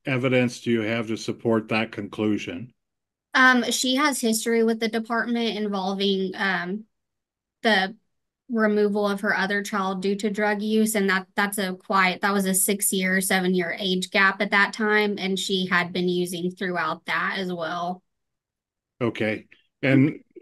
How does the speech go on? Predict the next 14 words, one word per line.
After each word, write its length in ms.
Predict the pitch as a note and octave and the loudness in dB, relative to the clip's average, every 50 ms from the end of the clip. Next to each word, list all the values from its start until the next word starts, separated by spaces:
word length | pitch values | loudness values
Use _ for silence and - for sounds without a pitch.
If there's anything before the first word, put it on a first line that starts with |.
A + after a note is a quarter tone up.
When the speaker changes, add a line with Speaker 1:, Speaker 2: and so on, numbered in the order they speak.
| - - | -10 -4
Speaker 1:
um, 380 | - D3 C3 C3 B2+ A#2+ B2 C3+ | -2 0 2 4 4 4 4 4
you 200 | C#3+ D3 C#3+ C#3+ | 6 6 6 6
also 280 | C#3 C#3 C3 - C#3+ B2 | 6 4 4 2 0 2
testified 640 | B2+ C#3 C3 B2+ - - - - B2+ B2 A#2+ A2+ A2 | 2 0 0 0 -2 -8 -4 -2 0 0 0 0 0
that 260 | A#2 A2+ A2 - - | -2 -2 -2 -2 -2
you 120 | C#3 B2 | 2 2
investigated 760 | A#2+ A#2 A#2 G#2+ A#2+ A#2+ G#2+ - - A2 G2+ A2 A2+ A2+ A2 G#2 | 4 4 4 2 2 0 0 -2 -4 -2 0 0 0 0 -2 -2
the 100 | A2 F#2+ | -4 -4
home 220 | G#2+ A#2 A2+ A#2 | -2 0 0 0
she 160 | A#2 - - | -2 -2 -2
was 220 | A2 G#2+ G#2+ G#2 - | -2 -2 -2 -4 -6
staying 380 | - - A#2 A2 A2 A2 G#2+ | -2 0 2 2 4 4 4
in 200 | A2 A2 A2+ A2 | 2 4 4 4
and 320 | A2 A2+ G#2+ G#2+ G#2+ G#2 | 2 2 0 0 -4 -6